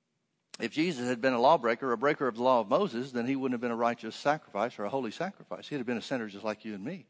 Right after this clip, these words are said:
But he broke their rules. And so their concern is when he's doing what he's doing, number one, and then number two, the fact that he said God was his father. They considered that Jesus making himself equal with God,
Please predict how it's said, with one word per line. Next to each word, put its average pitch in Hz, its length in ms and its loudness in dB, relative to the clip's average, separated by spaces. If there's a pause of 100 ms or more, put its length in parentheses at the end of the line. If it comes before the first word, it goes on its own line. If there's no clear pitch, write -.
(800)
But 160 100 4
he 233 100 4
broke 165 300 2
their 226 240 6
rules. 104 360 -2
And 156 160 0
so 156 400 2
their 202 220 4
concern 170 800 0 (300)
is 165 440 4 (180)
when 233 300 4
he's 185 280 0
doing 180 300 2
what 175 160 4
he's 156 180 -2
doing, 175 500 0
number 156 260 2
one, 160 460 4 (360)
and 170 180 4
then 170 140 4
number 170 260 4
two, 208 440 0 (240)
the 151 80 -2
fact 190 260 6
that 160 100 2
he 180 100 0
said 170 240 2
God 147 260 6
was 151 160 -2
his 175 140 -4
father. 208 440 -4 (680)
They 156 140 6
considered 160 480 2
that 156 220 6
Jesus 156 360 -2
making 156 300 -2
himself 147 420 2
equal 208 400 0
with 139 200 0
God, 123 360 4